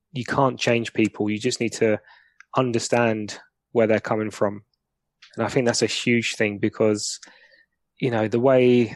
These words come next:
the world works at the moment, everyone's trying to change everyone to the same thinking, and it kind of ties in with the social media where, you know, you mentioned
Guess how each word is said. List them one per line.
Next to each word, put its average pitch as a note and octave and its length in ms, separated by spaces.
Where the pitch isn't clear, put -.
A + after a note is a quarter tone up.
the A2+ 80
world A2+ 420
works A2+ 340
at - 60
the A#2 80
moment, A2 480
everyone's A2+ 520
trying A2 180
to G#2 80
change A#2 480
everyone G#2+ 520
to A2 140
the G2+ 100
same A2 360
thinking, G#2+ 580
and G#2+ 240
it - 540
kind A#2 140
of G#2 80
ties A2+ 340
in A2 100
with G#2+ 120
the - 80
social A2 400
media A2 500
where, G#2+ 400
you A#2+ 80
know, A#2 80
you A2+ 160
mentioned A#2 680